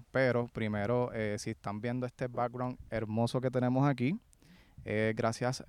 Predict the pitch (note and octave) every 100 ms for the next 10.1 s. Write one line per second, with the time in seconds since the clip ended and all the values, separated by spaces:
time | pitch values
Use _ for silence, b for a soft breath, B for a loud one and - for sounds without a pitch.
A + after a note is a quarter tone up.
0 | - A2+ G#2+ G#2 G2 - C#3 D3 C#3 C3
1 | A#2+ A#2+ A#2+ A2+ A#2 A2+ A#2 G#2+ F#2+ F2
2 | - - F#2+ G2+ A#2+ A#2+ - G2+ G2+ F#2+
3 | G#2 G#2+ A2+ A2+ - B B B B2 A#2+
4 | D3+ D#3 D#3+ D#3+ - - C3 - C#3+ B2+
5 | A#2+ C#3 C3+ D3 - - - A2 G2+ G2+
6 | F#2+ - G2+ A2 A2 A2+ B2 A#2+ A#2 -
7 | - A2+ A2+ G#2+ A2+ - C3 C3 - b
8 | b b G#2+ G#2+ G#2 G2 F#2+ G2+ G#2+ G2+
9 | G#2+ G#2+ G#2+ A2 G#2+ G2 G#2+ A#2 A2 -
10 | C3+